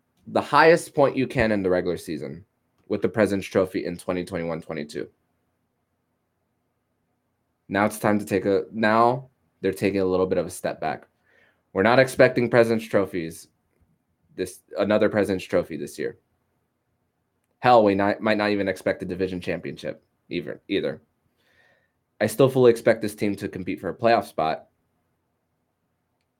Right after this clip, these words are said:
But also, the more times you get into the playoffs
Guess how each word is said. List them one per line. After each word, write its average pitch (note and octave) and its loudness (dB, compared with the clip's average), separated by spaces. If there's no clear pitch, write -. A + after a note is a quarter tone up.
But A2+ 4
also, G#2 4
the G#2 0
more A2+ 8
times A#2 0
you A#2+ 2
get A2+ 2
into G#2+ -4
the G#2 -8
playoffs A#2+ 2